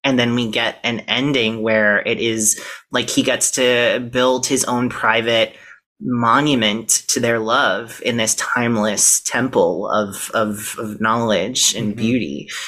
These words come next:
Speaker 1: And it's just, I think that there's something really beautiful and poetic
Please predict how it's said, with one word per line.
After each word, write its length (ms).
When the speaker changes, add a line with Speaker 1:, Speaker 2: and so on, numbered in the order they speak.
Speaker 1:
And 120
it's 180
just, 420
I 100
think 220
that 140
there's 200
something 300
really 340
beautiful 460
and 140
poetic 500